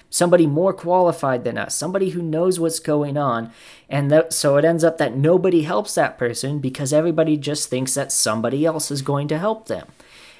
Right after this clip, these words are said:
And yet, that is not the character that Moses showed. Moses was someone who said, "There is an injustice taking place here, and I need to do something." He was not satisfied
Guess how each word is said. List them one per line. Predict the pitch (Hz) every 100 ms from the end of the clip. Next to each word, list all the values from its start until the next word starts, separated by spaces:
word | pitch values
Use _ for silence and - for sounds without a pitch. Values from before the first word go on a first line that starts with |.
| -
And | 156
yet, | 170 170 - 135
that | 147 180 180 -
is | 175 156 147
not | 147 147
the | 131
character | - 123 120 131 127
that | 120 113
Moses | 113 113 117 117 - - _
showed. | - - 120 - - _ _ _ _ _ _ _ -
Moses | 170 208 202 -
was | 160 -
someone | 147 139 139 131
who | 127
said, | 120 117 113 107 - _ _ 135
"There | 143 135
is | 131
an | 117 117
injustice | 165 220 185 175 160 - 151 -
taking | 135 127 135 127
place | - 127 117 -
here, | 110 101 104 - - _ -
and | 131 - 131
I | 139 147 156 151 135
need | 131 120 117
to | 120
do | 113 101 101 98 - _ _
something." | - - 117 - - 50 _ _ _ _ _ _ _
He | - 175
was | 175 156
not | 175 -
satisfied | - 175 170 - - 120 113 110